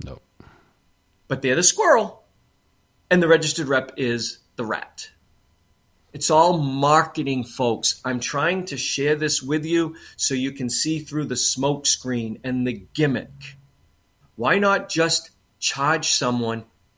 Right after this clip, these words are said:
Speaker 2: for your time and give them a retirement plan or a financial plan? Why do you have to manage assets? You should separate the two. Oftentimes, our firm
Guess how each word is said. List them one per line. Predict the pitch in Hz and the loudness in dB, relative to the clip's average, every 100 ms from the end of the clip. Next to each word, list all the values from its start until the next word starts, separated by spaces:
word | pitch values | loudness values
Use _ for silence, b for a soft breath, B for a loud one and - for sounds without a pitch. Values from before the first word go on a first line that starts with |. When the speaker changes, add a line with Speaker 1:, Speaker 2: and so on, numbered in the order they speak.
| _ _ _ | _ _ _
Speaker 2:
for | _ 143 | _ -4
your | 127 127 | -2 -2
time | 123 - 156 135 110 107 101 b b - | -6 -4 0 0 0 -4 -10 b b -4
and | 147 127 | -2 -2
give | 120 147 117 | -2 -2 -2
them | 143 135 | -4 -2
a | |
retirement | 123 120 - 135 143 143 135 - | -4 -6 -8 -4 -2 -2 -4 -6
plan | 127 131 131 120 | -6 -2 -2 -2
or | 98 | -6
a | |
financial | - - 135 139 120 - 113 | -8 -4 -2 -2 -2 -6 -10
plan? | - 120 107 101 120 147 _ _ _ _ _ _ _ _ _ _ - | -8 -6 -6 -6 -10 -14 _ _ _ _ _ _ _ _ _ _ -12
Why | 117 143 | -2 0
do | 147 | 2
you | 151 | 0
have | 127 127 - | 0 -2 -2
to | 131 | -4
manage | 131 131 135 120 | -2 -2 -4 -2
assets? | 175 165 - - - _ - - _ _ _ | 0 0 0 -4 -10 _ -16 -16 _ _ _
You | 123 | -4
should | - 131 | -4 -2
separate | - - 185 - - 135 120 117 - | 0 2 2 0 -2 -2 -2 -4 -10
the | - | -20
two. | - - 131 92 - _ _ _ _ _ _ _ _ _ _ _ _ | -8 -6 -6 -8 -14 _ _ _ _ _ _ _ _ _ _ _ _
Oftentimes, | 135 143 139 160 143 147 147 139 | -2 -2 -2 -4 0 0 0 0
our | 139 131 | -2 -4
firm | - 143 139 127 | -4 0 0 -2